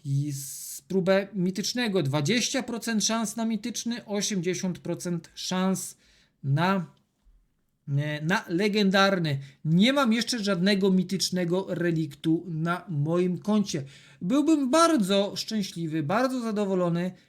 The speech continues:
gdyby udało się coś takiego trafić. No, zobaczmy. I legendarny trzeci raz. Wand of Submission, także trzy legendarne na głównym koncie wpadły.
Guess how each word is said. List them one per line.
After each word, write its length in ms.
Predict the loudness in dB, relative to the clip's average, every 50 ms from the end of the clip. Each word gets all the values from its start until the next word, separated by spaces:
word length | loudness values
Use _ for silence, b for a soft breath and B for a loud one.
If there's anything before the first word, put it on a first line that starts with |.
| b b -8
gdyby 580 | -6 -2 0 0 2 2 0 -2 -4 -6 -10 -14 _ _ -4
udało 480 | -2 -2 0 0 0 0 0 0 -2
się 340 | -4 -4 -2 -2 -2 -2 -4 -8 -14 _ _ _ _ _ _ _ _ _ _ _ _ _ _
coś 280 | -6 -4 -4 -4 -4 -6
takiego 420 | -10 -10 -8 -10 -8 -6 -6 -6
trafić. 600 | -4 0 2 2 2 0 -2 -6 -10 -10 -12 -10
No, 220 | -10 -10 -10 -12 _ -12
zobaczmy. 720 | -10 -6 -4 0 2 2 2 2 2 0 -2 -2 -6 -12 -14 _ _ _ _ _ _ -4
I 400 | 0 4 4 4 4 2 -2 -10 _ _ _ _ _ _ _ _ _ _ _ _ _ _ _ _ _ -6
legendarny 760 | -4 -2 2 4 4 4 6 6 6 6 4 4 2 2 0
trzeci 440 | -2 -2 0 2 2 2 2 2 2
raz. 520 | 4 2 2 2 0 -4 -6 -6 -10 b b b b b b b _ 0
Wand 280 | 2 2 2 2 2
of 120 | 0 -2 -4
Submission, 500 | -2 -2 -2 0 0 0 0 0 0 0
także 280 | 0 0 -2 -2 -4
trzy 280 | -4 -4 -2 0 2 2
legendarne 600 | 2 2 2 0 0 2 2 2 2 2 2 2
na 160 | 2 2 2
głównym 320 | 2 0 2 0 0 0
koncie 300 | -2 -4 -6 -4 -4 -6
wpadły. 400 | -8 -6 -6 -4 -2 0 0 -2